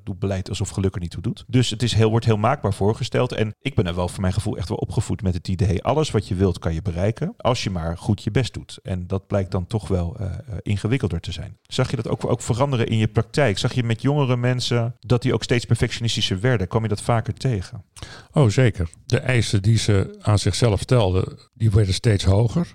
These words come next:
Speaker 2: En met name de zelfontwikkeling en de zelfontplooiing, hè. Voor de, voor mijn generatie was het vooral om een beroep te krijgen en een baan te vinden, was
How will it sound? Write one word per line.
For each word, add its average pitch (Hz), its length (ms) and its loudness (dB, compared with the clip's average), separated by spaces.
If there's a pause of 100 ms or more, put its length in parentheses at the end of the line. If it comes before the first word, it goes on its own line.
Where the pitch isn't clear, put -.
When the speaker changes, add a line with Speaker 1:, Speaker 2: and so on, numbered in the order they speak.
(120)
Speaker 2:
En 123 140 0
met 104 100 2
name 117 340 4
de 101 140 2
zelfontwikkeling 110 1120 2
en 110 60 -2
de 104 100 4
zelfontplooiing, 95 1000 2
hè. 117 140 0 (520)
Voor 98 300 0
de, 85 240 0 (100)
voor - 240 0
mijn 110 200 4
generatie 98 840 2
was 104 240 2
het - 120 -4
vooral 101 340 4
om 101 340 0
een 87 320 0
beroep 110 420 4
te - 80 -4
krijgen 120 500 4
en 107 120 4
een 90 200 2
baan 117 240 4
te 117 120 -6
vinden, 127 640 2 (180)
was - 340 0